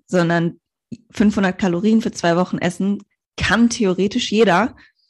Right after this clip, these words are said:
aber du trainierst damit nicht, in den Situationen umzugehen, wie wenn du mal, ja, auswärts essen gehen möchtest oder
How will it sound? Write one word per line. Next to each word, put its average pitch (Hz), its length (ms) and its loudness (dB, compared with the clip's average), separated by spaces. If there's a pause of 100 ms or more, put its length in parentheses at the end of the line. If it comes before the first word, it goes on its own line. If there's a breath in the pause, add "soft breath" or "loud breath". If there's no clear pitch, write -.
(360 soft breath)
aber 202 380 2
du 185 300 -4 (540)
trainierst 220 520 4
damit 185 260 0
nicht, 180 320 -4 (960 soft breath)
in 196 220 6
den 196 280 4
Situationen 190 600 -2
umzugehen, 185 760 0
wie 180 340 -2 (180)
wenn 180 220 2
du 175 140 0
mal, 165 640 0
ja, 156 260 -2 (400)
auswärts 202 360 0
essen 196 300 -2
gehen 170 200 0
möchtest 165 580 -6
oder 170 420 2